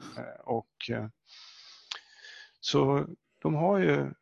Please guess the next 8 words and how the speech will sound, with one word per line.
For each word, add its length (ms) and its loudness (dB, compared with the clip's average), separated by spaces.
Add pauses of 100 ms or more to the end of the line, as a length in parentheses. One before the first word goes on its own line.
(120)
det 160 -10
finns 300 2
ju 40 2
den 120 2
där 80 2
tendensen 880 0 (680)
att, 500 -14
eh, 240 -2